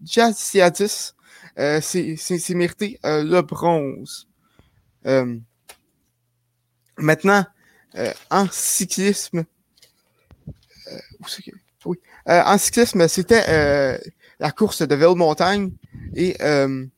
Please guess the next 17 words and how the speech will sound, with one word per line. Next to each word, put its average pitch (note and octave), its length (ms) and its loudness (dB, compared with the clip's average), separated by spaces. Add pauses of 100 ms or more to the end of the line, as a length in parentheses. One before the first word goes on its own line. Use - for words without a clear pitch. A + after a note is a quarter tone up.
(560)
le D3 80 -2
Canadien E3 380 2
Peter G#3+ 400 2
De-, F3+ 200 2
Desira F3+ 680 2
a D3 100 -6
terminé F3 280 0
au F#3 60 4
vingt-sixième F3 560 0
rang, E3 180 -2
euh, - 0 - (480)
à C3 340 -2
six - 300 -4
minutes G3 180 -4
trente E3+ 260 0
et E3+ 80 2
un, F3 140 -2